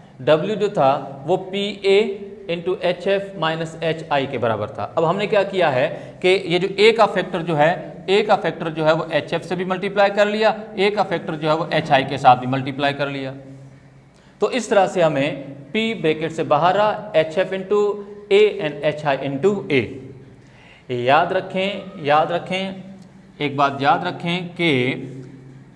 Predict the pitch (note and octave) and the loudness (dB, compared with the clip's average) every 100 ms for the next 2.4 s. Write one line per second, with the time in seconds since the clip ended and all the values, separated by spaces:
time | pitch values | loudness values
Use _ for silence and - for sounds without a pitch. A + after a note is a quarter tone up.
0 | - - A3 - A3+ G#3+ G#3+ - D#3 D3 | -14 -6 -4 -2 -4 -2 -4 -2 0 0
1 | E3 E3 E3 E3 C#3+ C3+ C3+ D#3+ E3 G3+ | 0 -2 -2 -2 -2 -4 -2 -2 0 2
2 | G#3+ C3+ A#2+ | 0 0 -2